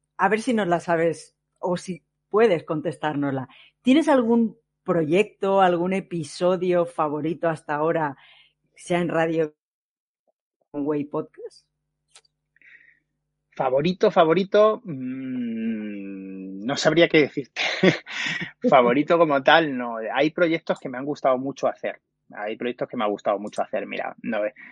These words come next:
Speaker 2: em, no, me iba a ir a uno en la provincia de Cáceres también, pero no voy a ir por, por, por, por, em,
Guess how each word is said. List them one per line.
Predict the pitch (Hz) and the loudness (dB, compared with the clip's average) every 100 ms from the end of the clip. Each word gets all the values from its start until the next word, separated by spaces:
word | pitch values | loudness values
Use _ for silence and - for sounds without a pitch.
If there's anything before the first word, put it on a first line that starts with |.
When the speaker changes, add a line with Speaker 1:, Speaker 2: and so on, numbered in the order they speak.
| - - _ | -20 -20 _
Speaker 2:
em, | - 107 107 104 107 104 101 101 101 98 98 104 | 0 2 2 2 0 -10 -10 -12 -12 -14 -8 4
no, | 156 165 175 143 - | 8 8 6 -2 -8
me | 117 110 135 | -8 -2 4
iba | 170 | 8
a | |
ir | 180 | 8
a | 170 | 8
uno | 165 160 160 156 | 6 2 2 2
en | 156 156 151 | 0 -4 -2
la | 151 | 0
provincia | 151 156 160 | 2 0 2
de | 156 | 2
Cáceres | 156 170 | 2 2
también, | 165 226 151 | -2 -2 -4
pero | - 110 | -6 -6
no | 123 | -2
voy | 131 147 | 0 4
a | 151 | 4
ir | 180 190 _ | 2 -2 _
por, | - - - | -18 -16 -10
por, | 110 104 110 113 110 | -8 -8 -10 -12 -8
por, | 127 117 120 123 120 120 120 120 120 | -6 -4 -4 -8 -8 -8 -8 -10 0
por, | 127 123 123 120 120 120 120 120 113 | 2 4 2 2 2 0 -2 -6 -8
em, | 117 113 | -10 -14